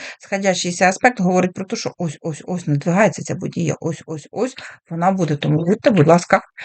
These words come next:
як то кажуть, на, на стрьомі, будьте, будь ласка, на чеку. Так. П П О спрацює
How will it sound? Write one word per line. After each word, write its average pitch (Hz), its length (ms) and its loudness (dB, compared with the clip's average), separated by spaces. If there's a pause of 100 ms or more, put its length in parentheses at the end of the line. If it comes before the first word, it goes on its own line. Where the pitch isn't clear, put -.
(140)
як 185 180 -10
то 170 80 -4
кажуть, 170 360 0
на, 160 460 6
на 175 160 6
стрьомі, 156 420 4
будьте, 175 300 0
будь 156 180 2
ласка, 151 460 2
на 151 200 2
чеку. - 540 -2 (2500)
Так. 208 1120 -4 (3250)
П 208 120 -8
П 226 180 0
О 208 160 4
спрацює 185 720 -2